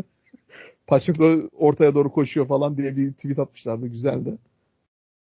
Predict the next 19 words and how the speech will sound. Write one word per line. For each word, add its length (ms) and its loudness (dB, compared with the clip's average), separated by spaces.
Gerçek 440 -2
Red 100 4
Zone'da 300 2
kullanılsa 580 0
iyi 280 -4
bir 320 0
şey, 240 -6
aset 280 0
ama 200 2
yani 400 0
ya 60 -2
Kansas 420 0
City 220 0
biraz 600 0
Red 120 6
Zone'da 680 -2
şey 180 0
olduğu 200 2
için, 300 -10